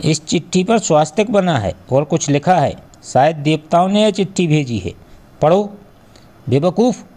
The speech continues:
अगर पढ़ी लिखी होती तो क्या मैं फिल्म लाइन में जाती? लाओ, मैं पढ़ता हूँ।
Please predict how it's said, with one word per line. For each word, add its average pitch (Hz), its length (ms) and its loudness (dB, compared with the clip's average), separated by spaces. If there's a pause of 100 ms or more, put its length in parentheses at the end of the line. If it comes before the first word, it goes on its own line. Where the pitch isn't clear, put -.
(140)
अगर 151 200 0
पढ़ी 160 260 0
लिखी 180 260 0
होती 180 320 0
तो 180 120 -2
क्या 175 180 0
मैं 180 140 -2
फिल्म 156 280 0
लाइन 202 280 2
में 247 140 2
जाती? 254 340 -2 (520)
लाओ, 139 300 4 (220)
मैं 143 140 0
पढ़ता 123 300 0
हूँ। 87 180 -6